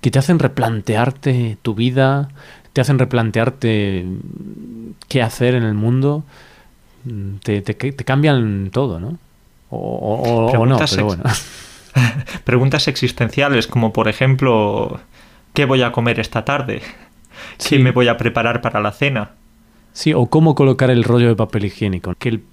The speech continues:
Speaker 1: el, el, el rollo vaya hacia adelante o hacia atrás. ¿Sabes de qué te hablo?
Speaker 2: Sí, sí, sé de qué me hablas, porque eso te puede facilitar mucho la vida, <laughs> dependiendo si está de, para un lado o para otro. Entonces, Roy, bueno, este tipo de preguntas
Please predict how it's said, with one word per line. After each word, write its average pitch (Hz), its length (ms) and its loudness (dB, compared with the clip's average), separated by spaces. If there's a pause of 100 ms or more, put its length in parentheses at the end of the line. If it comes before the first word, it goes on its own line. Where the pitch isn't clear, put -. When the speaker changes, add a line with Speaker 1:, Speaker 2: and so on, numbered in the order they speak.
Speaker 1:
el, 113 300 -2
el, 107 240 0
el 104 200 -2
rollo 123 440 2
vaya 120 340 0
hacia 113 200 -2
adelante 127 360 0
o 143 60 0
hacia 107 160 -4
atrás. 90 420 -8
¿Sabes 110 420 -2
de 110 120 -6
qué - 80 -14
te 113 120 -4
hablo? 90 260 -4 (200)
Speaker 2:
Sí, 143 440 0
sí, 165 260 0
sé 151 160 -4
de 143 120 -4
qué 143 100 -6
me 127 140 0
hablas, 131 300 -2
porque - 260 -6
eso 135 200 -2
te 151 100 -2
puede 143 240 2
facilitar 120 560 -4
mucho 113 280 -4
la 107 100 -2
vida, 127 380 -2 (180)
<laughs> - 200 -20
dependiendo 123 680 0
si 123 120 -6
está 123 280 -4
de, 120 260 -4 (160)
para 120 200 0
un 117 120 -2
lado 113 200 2
o 104 40 -8
para 113 220 0
otro. 127 300 -4 (760)
Entonces, 160 480 -2
Roy, 202 280 -2
bueno, 165 440 -4 (180)
este 165 220 -2
tipo 175 220 -2
de 139 80 0
preguntas 143 520 -2